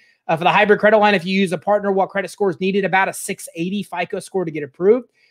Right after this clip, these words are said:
John says, "Is now the best time to start a new L L C? Real estate looking, uh, look up,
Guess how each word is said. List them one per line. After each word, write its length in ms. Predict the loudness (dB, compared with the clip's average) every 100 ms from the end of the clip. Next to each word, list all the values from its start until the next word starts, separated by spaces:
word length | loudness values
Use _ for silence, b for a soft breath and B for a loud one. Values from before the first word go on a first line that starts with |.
| _
John 260 | 2 2 4
says, 200 | 0 -2
"Is 120 | -2
now 160 | 0 0
the 100 | 0
best 180 | -4
time 180 | -4 -6
to 60 | -4
start 280 | -2 0 0
a 20 |
new 160 | 0
L 180 | 2 2
L 60 | -2
C? 180 | -6 -6
Real 200 | -4 -6
estate 360 | -6 -8 -6
looking, 400 | -6 -6 -6 -10
uh, 340 | -6 -4 -4 -4
look 180 | -2 0
up, 200 | -2